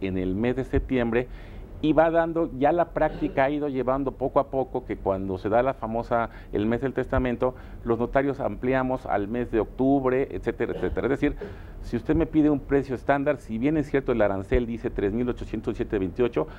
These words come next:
se ha ido difundiendo una práctica entre el notariado derivado de esta, de este, de esta campaña y de esta petición de la Secretaría de Gobernación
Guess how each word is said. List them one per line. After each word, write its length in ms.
se 120
ha 40
ido 60
difundiendo 600
una 240
práctica 380
entre 200
el 80
notariado 640
derivado 460
de 100
esta, 340
de 60
este, 400
de 100
esta 180
campaña 560
y 60
de 40
esta 220
petición 440
de 60
la 80
Secretaría 360
de 60
Gobernación 580